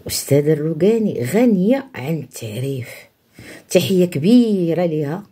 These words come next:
من هذا المنبر ديالي المتواضع. <clears throat> مشيتي غلط، مشيتي النمرة الغلطة، حسابك أي واحد غيمشي معاك في الخط.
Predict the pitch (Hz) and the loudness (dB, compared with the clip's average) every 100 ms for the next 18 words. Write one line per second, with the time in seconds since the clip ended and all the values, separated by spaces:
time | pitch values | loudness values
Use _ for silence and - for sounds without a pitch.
0 | _ 135 139 135 135 147 143 139 123 120 | _ -8 -6 -4 -2 -2 -4 -6 -4 0
1 | 143 151 123 190 208 135 123 127 110 208 | 2 2 0 0 -2 -2 0 -2 0 0
2 | - - - - - - _ _ - 233 | 0 -12 -20 -20 -20 -20 _ _ 0 2
3 | 110 185 95 101 _ _ _ _ _ - | 2 0 -6 -14 _ _ _ _ _ -20
4 | - - 127 160 143 156 156 - _ _ | -14 -6 0 2 2 0 -2 -8 _ _
5 | _ _ _ _ - 208 233 214 196 190 | _ _ _ _ -12 -6 2 4 4 2
6 | 190 151 143 143 - 151 151 _ _ _ | 2 0 -2 -4 -6 -12 -12 _ _ _
7 | _ _ - - 190 170 - 156 170 151 | _ _ -8 0 2 2 0 2 2 0
8 | 156 127 120 - _ _ _ _ _ _ | -2 -4 -12 -16 _ _ _ _ _ _
9 | 131 143 - 131 135 - 131 - - - | 0 0 0 -2 -2 -2 -2 0 -6 -8
10 | - | -20